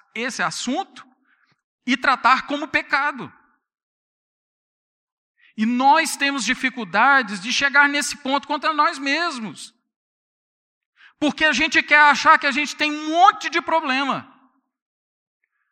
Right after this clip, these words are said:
Mas apontar pro nosso coração e falar assim, "Rapaz, o problema é o meu pecado." Rapaz, isso aí o bicho pega. A gente quer achar problemas e dificuldades externas.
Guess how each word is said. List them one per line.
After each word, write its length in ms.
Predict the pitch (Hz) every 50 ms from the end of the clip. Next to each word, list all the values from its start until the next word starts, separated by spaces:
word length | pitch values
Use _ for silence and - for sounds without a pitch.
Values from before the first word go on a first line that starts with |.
| _ _ _
Mas 220 | - 214 240 233
apontar 460 | 269 294 285 294 311 302 - 311 311 302
pro 100 | 277 302
nosso 420 | 302 294 311 330 339 - - 320
coração 400 | - 311 294 294 285 - - 285
e 40 | 277
falar 160 | - 285 294
assim, 140 | 285 - 285
"Rapaz, 200 | 262 - 294 285
o 40 | 214
problema 360 | 254 262 254 269 277 269 262
é 40 | 262
o 100 | 247 233
meu 340 | 214 202 226 269 294 277
pecado." 640 | - - 247 208 - - 196 190 185 180 165 160 165 -
Rapaz, 1000 | - 175 170 - - 147 139 131 139 135 139 147 147 - - - - - - - _ _ _ _ _ _ _ _ _ _ _ _ _ _
isso 340 | - 165 156 143 - - -
aí 180 | 160 139 143 151
o 40 | 147
bicho 260 | 131 139 131 - -
pega. 400 | - - 92 85 82 - - _ _ _ _ - - - -
A 60 | 170
gente 240 | 160 180 208 - -
quer 120 | - 208
achar 420 | 196 180 - - 220 208 202 170
problemas 480 | - 214 208 165 165 196 233 233 220 180
e 40 | 196
dificuldades 640 | 175 - 220 220 - 196 160 180 202 214 196 156
externas. 960 | 180 233 - - - 160 156 175 175 156 151 123 110 104 - - - - -